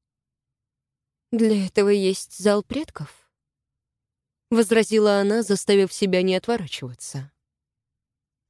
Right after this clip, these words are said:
Взгляд супруга казался кончиком раскалённого прута, вонзившегося в самое сердце.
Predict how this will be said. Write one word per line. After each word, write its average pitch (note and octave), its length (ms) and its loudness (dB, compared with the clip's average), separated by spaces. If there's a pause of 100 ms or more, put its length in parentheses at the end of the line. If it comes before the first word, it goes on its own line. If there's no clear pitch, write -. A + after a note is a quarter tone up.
(520)
Взгляд F3 440 0
супруга E3+ 640 -2
казался F#3 500 -2
кончиком G3 520 0
раскалённого F#3 680 0
прута, F#3+ 640 -8 (1040)
вонзившегося F#3+ 880 0
в - 40 -10
самое F#3 360 -2
сердце. - 500 -10